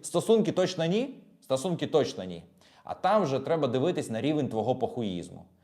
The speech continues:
Якщо когось може таке зачепити, і він після цього цю історію завершить навіть в форматі сексу, я готовий сказати, «Та й добре». Якщо ти такий, «Ой, блядь, ну вийобіста тьолка, ну тупа курка, блядь,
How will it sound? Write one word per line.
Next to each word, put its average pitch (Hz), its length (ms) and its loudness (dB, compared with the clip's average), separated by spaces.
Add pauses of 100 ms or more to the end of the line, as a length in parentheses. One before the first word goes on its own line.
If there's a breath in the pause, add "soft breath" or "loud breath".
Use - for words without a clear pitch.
(420 soft breath)
Якщо 139 400 4
когось 175 500 6
може 143 260 0
таке 139 260 -4
зачепити, 131 840 -4
і 120 120 -6
він 135 380 -2
після 120 260 -10
цього 131 280 -2
цю 127 180 -6
історію 127 400 -4
завершить 127 500 2
навіть 120 320 -2
в - 300 -20
форматі 127 400 0
сексу, 214 380 -4
я 196 320 0 (120)
готовий 135 360 0
сказати, 127 480 2
«Та 403 80 -6
й 392 80 -6
добре». 87 400 -6 (580 soft breath)
Якщо 165 300 2
ти 247 100 -2
такий, - 400 -6
«Ой, 135 240 -8
блядь, 123 320 0
ну 139 80 -4
вийобіста 208 540 -4
тьолка, 139 560 -4 (100)
ну 208 120 -2
тупа 208 400 -2
курка, 170 640 -2
блядь, 85 480 -6